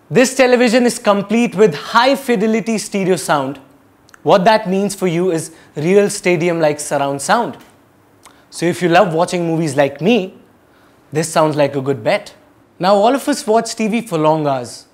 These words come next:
and this often strains our eyes. Well, this T V has the problem covered for you with its eye-safe T-Matrix technology. What that means is,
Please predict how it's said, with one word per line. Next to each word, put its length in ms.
and 120
this 140
often 320
strains 380
our 160
eyes. 400
Well, 100
this 260
T 180
V 240
has 200
the 120
problem 420
covered 340
for 120
you 280
with 120
its 220
eye-safe 640
T-Matrix 580
technology. 600
What 220
that 200
means 300
is, 280